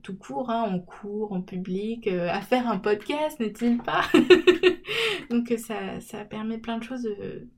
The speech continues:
l'école, euh, pa-, nous permet de gagner, euh, en aisance à l'oral. Euh, en tout cas, pour ma part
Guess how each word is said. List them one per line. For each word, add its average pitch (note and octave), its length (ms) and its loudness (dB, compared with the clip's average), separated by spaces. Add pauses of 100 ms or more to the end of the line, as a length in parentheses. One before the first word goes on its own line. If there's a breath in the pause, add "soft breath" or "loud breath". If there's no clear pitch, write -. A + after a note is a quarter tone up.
(100)
l'école, G#3+ 460 -4
euh, F#3 140 -4
pa-, F#3 220 -8
nous G#3 160 -6
permet G#3 280 -6
de G3 240 -10
gagner, G#3+ 520 -4
euh, F#3 80 -6
en F#3+ 100 -6
aisance A3 280 -6
à F#3+ 60 -2
l'oral. F#3 340 -4 (760 loud breath)
Euh, G#3 160 -10
en G#3+ 80 -6
tout G#3+ 100 -10
cas, A#3+ 120 0
pour A3 160 -6
ma G#3+ 140 -6
part A3 340 -10